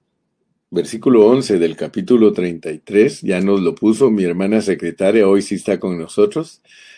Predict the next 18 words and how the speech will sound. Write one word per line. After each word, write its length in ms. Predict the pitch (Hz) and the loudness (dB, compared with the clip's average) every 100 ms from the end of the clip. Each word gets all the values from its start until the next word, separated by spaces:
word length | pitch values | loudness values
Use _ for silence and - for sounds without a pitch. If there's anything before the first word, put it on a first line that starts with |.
| _ | _
hermana 480 | - 90 101 98 104 | -6 -2 0 0 2
Ana 200 | 120 110 | 2 2
González, 580 | 95 85 101 98 80 98 | 0 -2 -2 -2 -4 -2
Dios 180 | 92 | 0
la 140 | 95 90 | 0 -2
bendiga, 460 | 82 85 95 101 | -2 -4 -6 -4
sierva. 480 | 95 110 107 117 147 _ _ _ _ - _ | -4 2 2 0 -8 _ _ _ _ -20 _
"Salieron 680 | - - 104 95 113 127 147 | -12 -2 0 4 4 4 4
del 220 | 117 95 | 2 0
Mar 200 | 95 110 | 0 -2
Rojo 380 | - 120 117 127 | 2 2 2 2
y 80 | 113 | 2
acamparon 640 | 95 - 85 80 98 101 101 | 2 -2 -8 -4 -2 -2 -2
en 120 | 87 | -4
el 180 | 85 80 | -6 -8
desierto 760 | 82 - 95 90 - 92 76 - _ | -12 -4 -2 -2 -6 -8 -10 -16 _
de 260 | - 80 76 | -12 -8 -8
Sin". 680 | - - 139 107 73 - | -8 -6 -4 -4 -8 -18